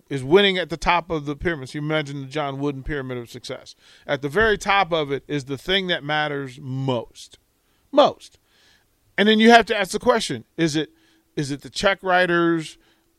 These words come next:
in the, you know, that, that, that make decisions behind the scenes? Is it the fans? Are, is it the, the, the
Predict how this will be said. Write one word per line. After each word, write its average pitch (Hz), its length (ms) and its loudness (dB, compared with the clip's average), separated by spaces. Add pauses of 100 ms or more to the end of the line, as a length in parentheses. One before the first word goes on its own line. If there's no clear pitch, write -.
(240)
in 160 140 -2
the, 151 160 -6
you 175 200 -2
know, 151 140 4
that, 147 220 2
that, 151 260 0
that 190 280 0
make 165 280 0
decisions 165 500 -2
behind 156 340 0
the 135 60 -8
scenes? 233 640 -4 (420)
Is 160 240 0
it 156 220 -2
the 147 100 -6
fans? 220 760 0 (280)
Are, 156 180 6 (100)
is 165 160 0
it 160 120 -2
the, 151 140 -2
the, 143 240 -2
the 139 260 -14